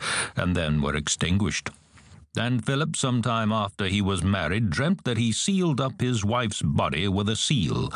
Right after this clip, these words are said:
whose impression, as he fancied, was the figure of a lion. Some of the diviners interpreted this as a warning to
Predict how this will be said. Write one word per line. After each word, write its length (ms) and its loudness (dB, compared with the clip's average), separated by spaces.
whose 220 2
impression, 680 2
as 160 -2
he 120 0
fancied, 560 0
was 340 0
the 100 0
figure 300 0
of 160 0
a 60 0
lion. 480 0
Some 240 0
of 160 2
the 100 2
diviners 680 0
interpreted 680 0
this 240 0
as 220 0
a 120 0
warning 540 2
to 220 -2